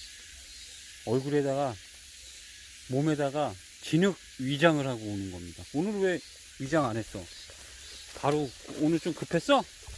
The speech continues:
알았어. 우와, 저거 뭐야? 몸 버섯이 이따만 해?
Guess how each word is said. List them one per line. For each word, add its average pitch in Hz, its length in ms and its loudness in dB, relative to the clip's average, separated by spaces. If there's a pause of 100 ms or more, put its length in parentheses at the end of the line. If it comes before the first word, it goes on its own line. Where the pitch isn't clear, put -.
(460)
알았어. 104 400 -6 (840)
우와, 107 400 6
저거 120 200 -2 (120)
뭐야? 104 240 0 (1600)
몸 135 200 4
버섯이 135 560 0
이따만 143 500 2
해? 147 180 0